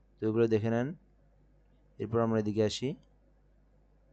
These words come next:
জাতিসংঘ কবে আনুষ্ঠানিক, আহ, আত্মপ্রকাশ করে? এটা হচ্ছে আপনার চব্বিশে অক্টোবর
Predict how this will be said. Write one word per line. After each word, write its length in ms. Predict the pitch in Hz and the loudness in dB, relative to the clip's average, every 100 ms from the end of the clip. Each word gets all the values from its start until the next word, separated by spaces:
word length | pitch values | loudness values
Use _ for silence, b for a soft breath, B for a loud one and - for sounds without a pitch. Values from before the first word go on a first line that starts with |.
| _ _ _ _ _ _ _ _ _ _ _ _ _ _ _ _ _ _ _ _ _ _ b b b b - | _ _ _ _ _ _ _ _ _ _ _ _ _ _ _ _ _ _ _ _ _ _ b b b b -2
জাতিসংঘ 360 | 113 117 135 127 | 0 2 4 6
কবে 120 | 127 | 8
আনুষ্ঠানিক, 380 | 123 120 127 131 | 6 4 4 4
আহ, 600 | 127 123 123 120 120 104 | 6 4 2 4 2 2
আত্মপ্রকাশ 600 | 107 - 113 113 120 117 | -2 -2 -4 2 2 2
করে? 200 | 127 120 | 0 2
এটা 120 | 117 | 0
হচ্ছে 200 | 113 - | -2 -2
আপনার 220 | 117 120 | -2 0
চব্বিশে 440 | 117 117 104 110 120 | -2 -4 -4 0 2
অক্টোবর 360 | 110 117 113 | 2 2 2